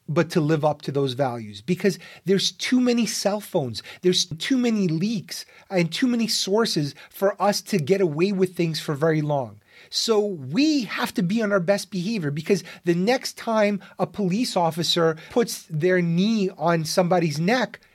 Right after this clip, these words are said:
someone is gonna be there to film it. So we all have to be on our best behavior and living up to our values. But we also ha-,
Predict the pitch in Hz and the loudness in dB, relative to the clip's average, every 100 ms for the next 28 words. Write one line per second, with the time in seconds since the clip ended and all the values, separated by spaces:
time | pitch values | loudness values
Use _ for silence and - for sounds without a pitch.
0 | _ - 214 269 269 208 175 190 185 185 | _ -2 0 0 2 0 0 0 0 0
1 | 202 208 208 - 254 269 107 - - - | 0 0 -2 0 0 0 -4 -10 -20 -8
2 | - 220 214 - - 147 151 294 285 233 | -2 0 -2 -6 -6 -2 0 0 0 -2
3 | - 240 277 208 185 190 - 202 262 - | -4 0 2 2 2 -2 -2 -2 -2 -4
4 | 185 226 269 220 226 - 190 208 208 202 | -2 0 0 0 -6 -2 0 2 0 0
5 | 208 - 190 233 240 143 92 _ _ - | -4 -6 -4 -2 -2 -4 -8 _ _ -12
6 | - 196 196 185 - - 156 180 196 180 | -2 0 0 -6 -12 -4 -2 0 2 2
7 | 175 - 175 160 151 147 117 120 175 160 | 0 0 2 2 2 0 -2 0 0 2
8 | 208 214 214 185 | 2 2 0 0